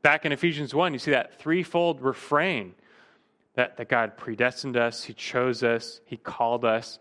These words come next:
And then it says three times, "To the praise of the glory of his grace." To the praise of the glory of his grace, over and over. And anytime we recall God's gracious choice of us,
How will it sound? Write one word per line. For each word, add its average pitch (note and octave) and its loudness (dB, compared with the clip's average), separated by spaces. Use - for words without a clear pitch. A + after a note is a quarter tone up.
And E3 2
then E3 4
it D3 -4
says D3+ 2
three D#3 0
times, D3 0
"To C3+ -2
the A#2+ 0
praise D#3+ 2
of B2+ -10
the B2+ -2
glory C3 0
of A#2 0
his A2+ -6
grace." - -4
To C3 -10
the A#2+ -4
praise D3 0
of A2+ -6
the A#2+ -2
glory A#2+ 0
of G#2+ 0
his F#2 -8
grace, - -6
over C#3+ 0
and A2 -4
over. F#2+ -8
And C3+ -2
anytime D3+ 0
we B2+ 2
recall A#2 0
God's A2 0
gracious A2+ -4
choice B2 -2
of G#2 -6
us, F#2+ -8